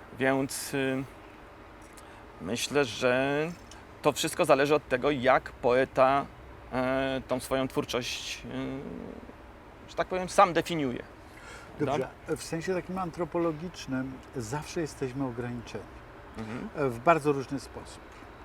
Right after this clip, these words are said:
Speaker 2: Jesteśmy ograniczeni czasem, w którym żyjemy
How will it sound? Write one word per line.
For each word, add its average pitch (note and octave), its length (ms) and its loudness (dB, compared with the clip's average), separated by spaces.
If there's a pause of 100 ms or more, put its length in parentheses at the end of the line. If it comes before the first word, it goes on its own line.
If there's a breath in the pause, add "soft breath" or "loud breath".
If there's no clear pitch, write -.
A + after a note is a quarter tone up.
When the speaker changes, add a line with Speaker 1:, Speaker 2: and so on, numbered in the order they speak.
(800)
Speaker 2:
Jesteśmy B2 360 2
ograniczeni B2 600 0
czasem, C#3+ 520 0
w - 80 -16
którym E3 320 -8
żyjemy C#3 800 0